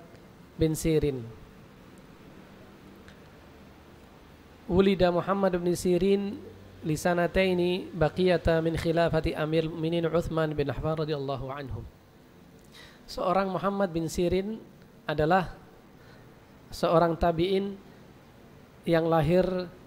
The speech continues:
dua tahun setelah kekhilafahan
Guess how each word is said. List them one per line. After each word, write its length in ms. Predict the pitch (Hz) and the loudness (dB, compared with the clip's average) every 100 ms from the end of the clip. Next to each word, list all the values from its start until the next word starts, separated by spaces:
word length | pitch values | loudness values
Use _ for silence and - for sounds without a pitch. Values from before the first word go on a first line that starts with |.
| - - - - - - - - - | -20 -20 -20 -20 -20 -20 -20 -20 -4
dua 320 | 160 170 170 | 4 6 6
tahun 480 | 170 165 190 180 - | 4 0 0 -4 -8
setelah 400 | 165 170 180 151 | -6 -2 -2 -4
kekhilafahan 880 | - - 185 165 160 165 147 180 208 | -8 -8 -4 -4 -2 -2 0 -2 -4